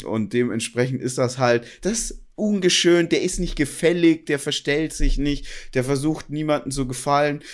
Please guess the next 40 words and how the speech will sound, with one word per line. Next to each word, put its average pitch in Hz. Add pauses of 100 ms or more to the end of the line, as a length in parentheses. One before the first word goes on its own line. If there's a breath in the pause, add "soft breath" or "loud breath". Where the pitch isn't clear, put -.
(200 loud breath)
Klar 135
pusht -
er 135
seinen 123
Code, 143
aber 120
auch 127
das -
macht 143
er 135
jetzt 123
auf 123
so 135
eine 123
entspannte 123
Art 127
und 120
Weise. 135 (320 loud breath)
Du 87
hast 127
jetzt 131
nicht 139
irgendwie 123
das 123
Gefühl, 131
da 123
kommt 143
jetzt 127
der 117
nächste 127
Wemmer-Verkäufer, 123 (300 loud breath)
der 117
mir 120
eine 117
Zahnspange 117
andrehen 107
will 123
und 110
ein 113
Toupet. 107